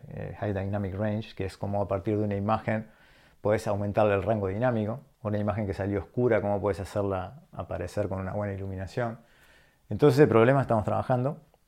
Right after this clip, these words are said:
En la parte de aplicación, un software que hace eso es Photoshop. Todo lo que ocurre cuando uno aprieta un botón para tra-, procesar una imagen,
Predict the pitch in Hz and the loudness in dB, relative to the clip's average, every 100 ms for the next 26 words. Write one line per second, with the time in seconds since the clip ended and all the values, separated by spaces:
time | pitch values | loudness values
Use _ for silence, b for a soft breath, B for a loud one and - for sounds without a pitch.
0 | _ b b b b b _ - 107 110 | _ b b b b b _ -4 0 4
1 | 143 147 117 113 107 104 143 170 123 113 | 6 6 6 6 4 4 2 2 0 0
2 | 131 127 107 113 104 117 - 156 - _ | 2 2 2 2 2 0 0 -6 -10 _
3 | - - _ _ _ - 110 - - - | -20 -20 _ _ _ -2 -2 -2 -12 -20
4 | - - 98 107 151 - - _ _ _ | -10 -6 -2 2 2 2 -8 _ _ _
5 | _ _ _ _ _ _ - 151 135 110 | _ _ _ _ _ _ 4 6 6 6
6 | 107 - 123 101 101 98 113 117 104 107 | 4 4 0 0 -2 0 -2 0 -2 -2
7 | 107 110 104 98 98 110 90 - _ 98 | -2 -2 -2 -2 0 0 -2 -10 _ 0
8 | 95 92 - 95 - 104 104 - 117 107 | 0 0 -2 -4 -2 -4 -4 -2 -2 0
9 | 107 113 - 101 | -2 -2 -4 -8